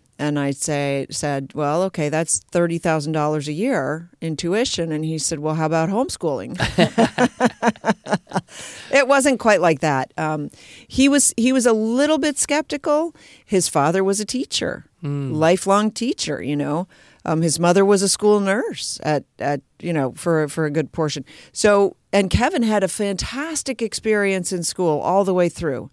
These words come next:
Speaker 2: Mm.
Speaker 1: So it was anathema to him to think of n-, his kids not going to school.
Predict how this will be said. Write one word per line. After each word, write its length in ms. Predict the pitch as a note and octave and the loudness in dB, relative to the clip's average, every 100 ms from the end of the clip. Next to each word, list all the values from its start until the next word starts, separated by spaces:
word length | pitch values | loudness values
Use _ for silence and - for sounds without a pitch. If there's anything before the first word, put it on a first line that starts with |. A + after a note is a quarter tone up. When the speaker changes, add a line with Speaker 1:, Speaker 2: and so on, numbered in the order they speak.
| D3 | -12
Speaker 2:
Mm. 200 | C#3 A#2 - _ | -12 -12 -18 _
Speaker 1:
So 300 | - A3 G#3+ | 2 4 4
it 200 | G#3+ G#3 | 4 4
was 220 | G#3+ F#3 | 4 4
anathema 800 | F#3+ G#3 G#3 C4 G#3+ G3+ D#3+ C3 - - | 2 2 2 2 0 -2 -2 -4 -6 -2
to 180 | F#3 | 0
him 480 | E3+ E3 C#3+ C3+ C#3+ - _ _ _ _ | 0 0 -2 -4 -6 -10 _ _ _ _
to 200 | - F3+ | 0 2
think 440 | D#3+ - A#3 F4+ - | 2 2 2 2 2
of 300 | E3+ C#3 - - | 2 0 -14 -10
n-, 160 | E3+ - | -10 -8
his 240 | F3 F3+ - | -2 -2 0
kids 240 | G3 D3+ | 0 0
not 260 | F3 E3+ E3+ | 2 0 2
going 340 | F3 E3+ E3+ | 0 2 0
to 60 | D#3+ | -4
school. 540 | - B3+ C4 B2+ E3 | -6 -6 -4 -6 -8